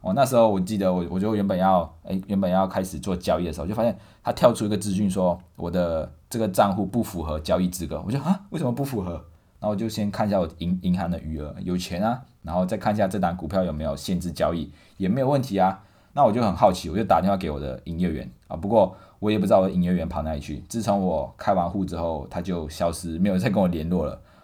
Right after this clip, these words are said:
我在想他应该是离职了，所以我就打，打电话打到客服去。后来问一问，他说，哦，因为我的居留证那个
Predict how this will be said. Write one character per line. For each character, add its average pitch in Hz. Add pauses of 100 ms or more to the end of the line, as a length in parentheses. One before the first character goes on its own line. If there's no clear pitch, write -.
我 92
在 98
想 90
他 90
应 98
该 98
是 104
离 80
职 78
了， - (320)
所 107
以 -
我 95
就 101
打， 87
打 78
电 92
话 95
打 82
到 80
客 113
服 76
去。 80 (460)
后 160
来 135
问 147
一 135
问， 135
他 123
说， 117
哦， 92
因 110
为 135
我 110
的 87
居 113
留 95
证 90 (420)
那 104
个 87